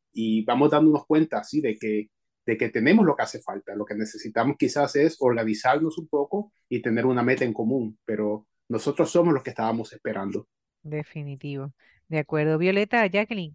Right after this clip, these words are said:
Speaker 2: una de las dos que quiera compartirnos un poco, eh, cómo esa experiencia desde las, desde las mesas, ¿verdad? A la hora de, del almuerzo,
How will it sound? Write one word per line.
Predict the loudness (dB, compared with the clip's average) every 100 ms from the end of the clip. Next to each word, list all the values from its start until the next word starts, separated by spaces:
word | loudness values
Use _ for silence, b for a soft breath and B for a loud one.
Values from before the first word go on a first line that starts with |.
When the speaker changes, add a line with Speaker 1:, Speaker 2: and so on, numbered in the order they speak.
| -12
Speaker 2:
una | -8 -4 -2
de | 0
las | 0
dos | -2
que | -4 -2
quiera | 0 0
compartirnos | -2 -4 -4 -4 -4 -4
un | -4
poco, | -4 -2 -4 b b b b b b
eh, | -2 0 0 0
cómo | 0 0
esa | -2 -4
experiencia | -2 -2 -2 -2 0
desde | 0 -2 -4
las, | -4 -6 -14 _
desde | -6 -2 -2
las | -2 -2
mesas, | -4 -4 -2 -2
¿verdad? | 0 0 0 -2 b b b _
A | -2
la | 0 0
hora | 0 -2 -2
de, | -2 -4 -4 -6 -8 -10 -6
del | -4 -2
almuerzo, | -4 -6 -8 -10 -8 -8